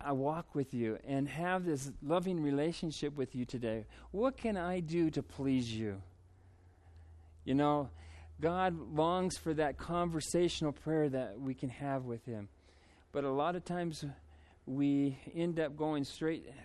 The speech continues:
to the problem. "Lord, I, I'm feeling, I'm feeling achy this morning. Get my bones moving." And God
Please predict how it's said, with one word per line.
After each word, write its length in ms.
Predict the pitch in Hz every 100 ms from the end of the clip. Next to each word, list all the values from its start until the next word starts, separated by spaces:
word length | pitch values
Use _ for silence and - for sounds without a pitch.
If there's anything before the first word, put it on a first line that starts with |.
| 135 - - - - -
to 100 | 156
the 80 | 151
problem. 480 | - 156 135 120 120 - - - - -
"Lord, 340 | 113 127 151 147 - - - -
I, 220 | 131 139 -
I'm 120 | 104
feeling, 560 | 113 - 131 143 147 139 - - - - - -
I'm 100 | 127
feeling 360 | 180 190 202
achy 280 | 214 214 196
this 180 | 147 156
morning. 460 | 139 139 147 151 131
Get 140 | 165
my 180 | 175 170
bones 360 | 170 190 190
moving." 460 | 180 196 160 127 120 - - - - - - -
And 440 | 123 131 135 131 127
God 380 | 147 175 175